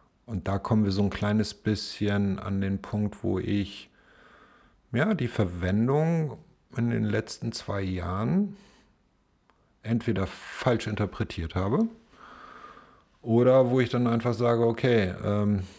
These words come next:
dieses, äh, Wort, diese Beschreibung durchgeht gerade einen Veränderungsprozess in der Bedeutung.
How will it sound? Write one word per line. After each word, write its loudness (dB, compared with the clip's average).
dieses, -4
äh, -2
Wort, -2
diese -4
Beschreibung -4
durchgeht -4
gerade -4
einen -6
Veränderungsprozess -8
in -8
der -6
Bedeutung. -6